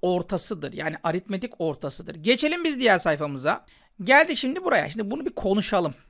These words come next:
Bunu bir konuşalım şimdi. Mesela diyelim ki iki, eee, kaçar kaçar gitsin? Üçer üçer gitsin. Beş olsun. Sekiz olsun. Eee, on bir olsun. On dört olsun. On yedi olsun. Yirmi olsun. Yirmi üç olsun.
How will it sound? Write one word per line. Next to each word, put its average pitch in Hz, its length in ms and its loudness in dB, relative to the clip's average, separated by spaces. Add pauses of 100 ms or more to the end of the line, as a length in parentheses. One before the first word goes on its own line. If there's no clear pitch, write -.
(180)
Bunu 175 160 -6
bir 190 40 -8
konuşalım 160 560 -6
şimdi. - 300 -16 (460)
Mesela 262 460 4
diyelim 254 280 0
ki - 220 -10 (100)
iki, 196 360 -2 (720)
eee, 175 640 0
kaçar 247 320 0
kaçar 220 220 -2
gitsin? 156 440 -6
Üçer 233 260 -2
üçer 190 240 0
gitsin. 165 500 -8
Beş 214 240 2
olsun. 175 420 -8 (300)
Sekiz 196 460 -6
olsun. 175 580 -4 (400)
Eee, 170 300 0 (120)
on 240 240 2
bir 214 80 0
olsun. 170 540 -4 (160)
On 226 280 0
dört 202 260 0
olsun. 143 420 -8
On 220 200 0
yedi 208 260 -2
olsun. 151 420 -6
Yirmi 214 440 -2
olsun. 156 320 -8
Yirmi 196 480 -4
üç 143 140 -10
olsun. 143 320 -14